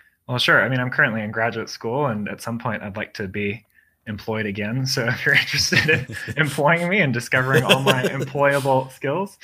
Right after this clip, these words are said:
Speaker 1: of which, of course, there are many, um, you should check out my personal website, uh, and that's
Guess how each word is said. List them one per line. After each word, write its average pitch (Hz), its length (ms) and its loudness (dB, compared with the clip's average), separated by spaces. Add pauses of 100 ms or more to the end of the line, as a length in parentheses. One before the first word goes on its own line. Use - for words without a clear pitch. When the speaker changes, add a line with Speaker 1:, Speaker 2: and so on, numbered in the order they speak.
(300)
Speaker 1:
of 123 120 -8
which, 131 180 -6
of 110 80 -12
course, 131 260 0
there 107 220 -4
are 104 40 -2
many, 143 300 -4 (320)
um, 135 420 0
you 131 380 -2
should 135 240 -6
check 131 220 -2
out 120 180 0
my 107 180 -2
personal 123 400 -2
website, 87 440 -8 (220)
uh, 90 320 -10
and 95 200 -8
that's - 440 -8